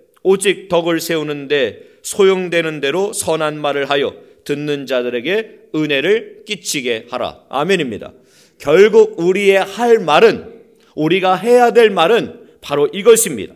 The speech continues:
에베소 사 장 이십구 절, "오직 덕을 세우는데 소용되는 대로 선한 말을 하여서 듣는 자들에게 은혜를 끼치게 하라." 아멘입니다. 우리 사랑하는 양정교회 모든 성도들이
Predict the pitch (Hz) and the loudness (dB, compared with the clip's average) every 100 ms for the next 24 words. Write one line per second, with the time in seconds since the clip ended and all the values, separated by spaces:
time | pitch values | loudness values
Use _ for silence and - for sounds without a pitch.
0 | _ 139 156 170 165 160 - 165 180 185 | _ -2 0 0 -2 -4 -2 -2 -2 -6
1 | 170 214 - 233 202 196 139 - _ _ | -8 -8 -6 -6 -6 -2 -4 -6 _ _
2 | _ _ 160 214 - 220 - - 175 190 | _ _ 0 0 0 -4 -4 -2 -2 2
3 | 190 180 190 165 160 151 147 139 117 - | 0 0 -2 -2 -6 -4 -2 -2 -4 -4
4 | 247 240 214 196 196 170 190 139 - - | -4 -2 -2 -2 -4 -4 -2 -2 -6 -20
5 | _ _ - - 180 190 196 190 185 175 | _ _ -10 0 2 4 2 -2 -4 -2
6 | 170 160 170 175 170 127 92 _ _ _ | -2 -2 -2 -2 -2 -6 -8 _ _ _
7 | - 170 226 240 226 190 180 165 160 143 | -4 -2 -2 0 -2 -2 -2 0 0 -2
8 | 131 202 226 - _ - 208 240 226 214 | -2 -2 -4 -12 _ 0 0 4 4 4
9 | 240 233 247 214 - 151 151 147 - 165 | 2 -6 -10 -6 -4 -2 -4 -6 -10 -8
10 | 95 - _ 120 160 233 185 113 82 _ | -8 -12 _ -4 2 2 2 -6 -14 _
11 | _ _ _ _ _ _ _ _ _ _ | _ _ _ _ _ _ _ _ _ _
12 | 131 135 151 151 151 151 147 160 160 160 | -8 -4 -2 -2 -4 -6 -8 -6 -6 -6
13 | 156 160 220 254 240 - 202 190 175 156 | -2 2 4 4 2 0 -2 -2 -2 0
14 | 151 143 104 - | 0 0 -2 -12